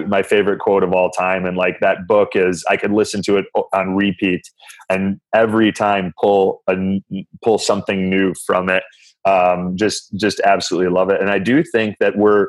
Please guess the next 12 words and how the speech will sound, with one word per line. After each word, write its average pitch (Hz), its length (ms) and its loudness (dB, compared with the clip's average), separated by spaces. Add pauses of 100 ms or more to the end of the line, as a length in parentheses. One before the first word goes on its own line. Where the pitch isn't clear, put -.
(140)
always 127 500 2
battling 120 680 -2
with 98 180 0
this, 107 420 -2 (480)
like 110 240 0
you 117 120 2
said, 104 580 0
this 110 360 0
survival 110 840 2
instinct 98 680 -4 (520)
that 104 240 2
is 104 440 4